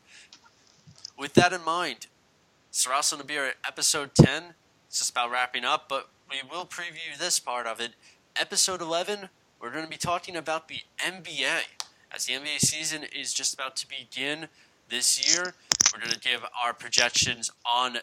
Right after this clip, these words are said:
teams as well, give our projections of the N B A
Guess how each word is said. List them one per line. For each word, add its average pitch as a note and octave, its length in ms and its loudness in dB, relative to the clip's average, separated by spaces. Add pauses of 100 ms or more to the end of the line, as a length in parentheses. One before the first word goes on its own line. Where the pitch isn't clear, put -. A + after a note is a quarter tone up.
(100)
teams D#3+ 540 2
as G2+ 280 -6
well, B2 360 -4 (420)
give A2+ 460 -4
our A2+ 240 -6
projections A2 640 -4 (140)
of A2 100 -6
the G#2+ 180 4
N G#2+ 120 -6
B G#2+ 80 -10 (120)
A G#2+ 140 -2